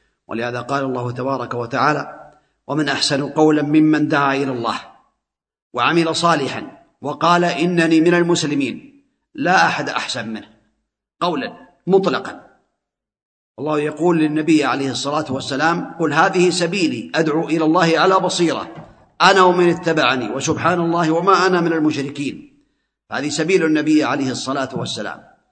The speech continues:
سبيل النبي صلوات الله وسلامه عليه الدعوة إلى الله على بصيرة، على علم،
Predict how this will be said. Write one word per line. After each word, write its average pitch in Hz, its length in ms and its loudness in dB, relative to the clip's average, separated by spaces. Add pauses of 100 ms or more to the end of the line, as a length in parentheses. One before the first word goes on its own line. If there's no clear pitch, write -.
(260)
سبيل 143 360 -8
النبي 175 520 -4
صلوات 151 480 -2
الله 143 280 -4
وسلامه 147 460 -6
عليه 160 400 -2 (340)
الدعوة 151 480 0
إلى 139 140 -4
الله 151 380 0
على 156 200 0
بصيرة، 151 440 -2
على 143 280 2
علم، 143 580 -2